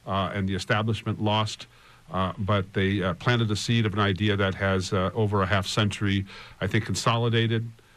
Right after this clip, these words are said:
uh, and, uh, uh, become, uh, a new kind of establishment,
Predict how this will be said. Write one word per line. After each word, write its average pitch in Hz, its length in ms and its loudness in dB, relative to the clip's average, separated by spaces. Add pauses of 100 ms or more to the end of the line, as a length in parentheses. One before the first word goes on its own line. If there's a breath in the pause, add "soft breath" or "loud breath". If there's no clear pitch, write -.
(140 soft breath)
uh, 90 360 -2
and, 95 440 0
uh, 92 260 2 (160)
uh, 92 100 -2
become, 101 600 2 (100)
uh, 95 220 2 (180)
a 113 60 2
new 120 180 4
kind 123 300 0
of 101 80 -2
establishment, 95 640 -4